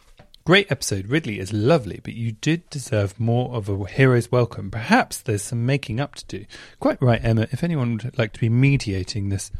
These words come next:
love story between me and my dog, please make yourself known.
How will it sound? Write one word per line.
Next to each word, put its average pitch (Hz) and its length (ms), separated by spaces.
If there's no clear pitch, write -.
love 104 260
story 113 380
between 101 260
me 98 100
and 95 60
my 95 100
dog, 104 260
please 185 300
make 135 340
yourself 120 340
known. 120 340